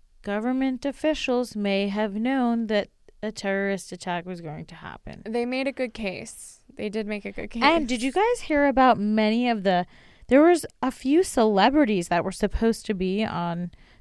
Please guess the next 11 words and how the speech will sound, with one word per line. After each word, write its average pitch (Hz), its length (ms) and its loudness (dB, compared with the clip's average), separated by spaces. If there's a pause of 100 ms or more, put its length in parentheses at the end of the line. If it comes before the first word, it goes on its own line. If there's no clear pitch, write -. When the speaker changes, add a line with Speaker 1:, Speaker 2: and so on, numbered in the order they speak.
Speaker 1:
those 196 260 0
flights 190 400 -2
that - 200 -2
ended 208 240 -2
up 190 100 0
not 180 300 -4
getting 180 320 -4
on. 180 320 -4
Speaker 2:
Really? 220 520 -8
Speaker 1:
Mm-hmm. 202 400 -2
Speaker 2:
Who? 269 340 -2